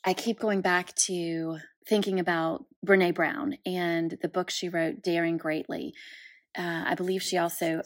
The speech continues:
has a ted Talk on it. So as soon as this episode is over, you need to go find it. It's amazing. Um, but in it, it starts off and she talks about where the phrase daring greatly comes from. And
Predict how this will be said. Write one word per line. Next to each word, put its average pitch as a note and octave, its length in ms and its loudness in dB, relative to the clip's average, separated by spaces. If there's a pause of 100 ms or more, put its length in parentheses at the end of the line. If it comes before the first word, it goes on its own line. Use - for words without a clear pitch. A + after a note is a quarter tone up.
has E3+ 120 -4
a D#3+ 60 -8
ted E3+ 240 -2
Talk D#3+ 260 -6
on F3+ 160 -4
it. - 160 -6
So - 120 0
as E3+ 100 2
soon G#3 380 2
as F#3+ 160 0
this - 400 -2 (100)
episode E3+ 480 -2
is D#3+ 160 -6
over, D#3+ 300 -2
you D#3 180 -2
need D3+ 160 0
to - 80 -8
go D#3 140 -6
find D3+ 320 -2
it. C#3+ 180 -6
It's - 260 -6
amazing. D3+ 640 -4 (120)
Um, D#3+ 360 -6
but E3 220 -6
in A3 160 2
it, E3+ 300 0 (800)
it F#3 160 4
starts - 360 4
off F#3+ 220 0
and F3 80 -4
she F3 140 -2
talks - 400 -4
about E3+ 420 -4 (460)
where G3 260 4
the F#3+ 100 0
phrase F3+ 400 -2
daring F3 300 -2
greatly E3+ 420 -4
comes - 380 -6
from. D#3+ 340 -6 (140)
And D#3 500 -2